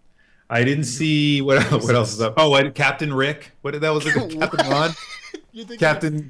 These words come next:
Speaker 2: of, you're thinking of, um,
Speaker 1: Captain Ron? Captain Jenkins?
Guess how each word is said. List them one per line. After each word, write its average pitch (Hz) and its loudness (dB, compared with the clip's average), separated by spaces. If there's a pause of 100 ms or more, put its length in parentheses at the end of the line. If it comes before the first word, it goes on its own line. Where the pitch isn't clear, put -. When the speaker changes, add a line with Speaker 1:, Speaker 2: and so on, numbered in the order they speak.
(160)
Speaker 2:
of, 180 -14
you're 208 -12
thinking 233 -16
of, 185 -6
um, 147 -10 (420)
Speaker 1:
Captain 135 -2
Ron? 135 0
Captain 139 -4
Jenkins? 135 -4